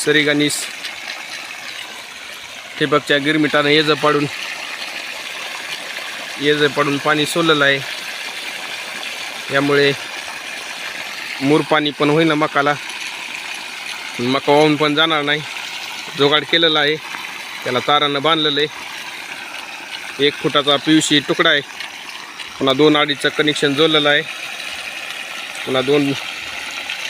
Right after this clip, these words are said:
इंच द-, पुन्हा एक फुटाचा तुकडा जोडलेला आहे दोन इंचीचा.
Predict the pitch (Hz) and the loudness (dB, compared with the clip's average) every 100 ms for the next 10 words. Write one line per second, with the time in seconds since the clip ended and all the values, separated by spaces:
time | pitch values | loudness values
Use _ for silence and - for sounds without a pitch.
0 | - - - 127 143 139 131 135 131 131 | -8 -8 -4 0 0 0 2 2 2 2
1 | 135 127 - - - - - - - - | 0 0 -8 -10 -10 -8 -10 -8 -10 -10
2 | - - - - - - - - - - | -10 -10 -10 -10 -10 -8 -10 -8 -8 -8
3 | - - - - - - - - - - | -8 -8 -10 -10 -10 -8 -8 -8 -8 -6
4 | - 135 143 143 - 139 139 139 156 151 | 0 4 4 2 0 2 2 2 2 2
5 | 143 151 151 139 131 139 143 135 131 127 | 4 4 4 2 2 4 4 2 2 2